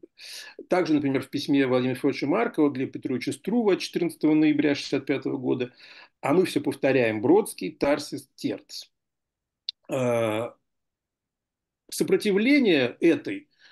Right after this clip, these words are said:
складывавшейся на Западе благодаря записи Вигдоровой, но помимо воли самого Бродского,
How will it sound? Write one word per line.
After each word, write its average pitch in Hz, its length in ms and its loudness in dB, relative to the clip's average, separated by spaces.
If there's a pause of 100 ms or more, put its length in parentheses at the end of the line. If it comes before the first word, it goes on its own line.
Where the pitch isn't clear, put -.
складывавшейся 143 840 0
на 135 160 -2
Западе 143 380 -2
благодаря 135 540 2
записи 110 440 -4
Вигдоровой, 113 560 -8
но 147 140 -2
помимо 147 340 4
воли 135 300 4
самого 123 360 -10
Бродского, - 520 -6